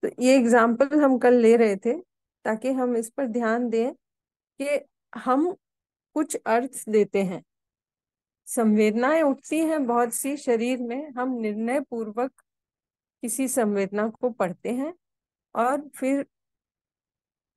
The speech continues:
उसको हम कुछ अर्थ देते हैं और फिर आगे, you know, ये पूरा process देखेंगे सुखी दुखी होने का। तो इस पे अगर आप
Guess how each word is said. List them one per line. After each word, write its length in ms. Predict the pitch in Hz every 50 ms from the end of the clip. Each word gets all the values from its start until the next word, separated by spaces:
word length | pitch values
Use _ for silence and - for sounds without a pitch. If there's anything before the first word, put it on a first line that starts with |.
| _ _ -
उसको 400 | 254 233 - - - - 277 285
हम 260 | 262 254 233 247 269
कुछ 280 | 254 - 285 285 - - 254 -
अर्थ 400 | - 214 220 220 - - - -
देते 340 | - 190 190 190 - - 190
हैं 220 | 202 208 233 269 - _ _ _ _ _ _ _ _ _ _ _ _ _ _ _ _ _ _ _ _ _ _ -
और 100 | - 214
फिर 260 | - - 262 277 -
आगे, 480 | - - 196 196 208 208 247 269 262 - - _ _ _ _ _ _ _ _ _ _ _ _ _ _ _ _ _ _ _ -
you 100 | 214 202
know, 120 | 202 220
ये 160 | 240 220 214 214
पूरा 340 | 202 _ 226 226 220 226
process 560 | 214 - - 202 226 214 - 240 226 220 - 196
देखेंगे 520 | 190 190 190 208 208 185 180 170 156 180
सुखी 360 | - - - 208 185 - 214
दुखी 280 | 185 196 190 - - 208
होने 300 | 190 180 175 - 170 156
का। 220 | - - - - - _ _ _ _ _ _ _ _ _ - - _ _ _ _ _ _ _ _ _ _ _ _ _ _ _ _ _ _ _ _ _ _ _ _ -
तो 400 | 254 247 247 240 226 - - _ _ _ _ _ _ _ _ _ _ _ _ _ _ _ _ _ _ _ _ _ _ _ _ -
इस 140 | 240 233 233
पे 180 | 240 - 285 302
अगर 260 | 285 247 247 269 254
आप 240 | 247 226 220 -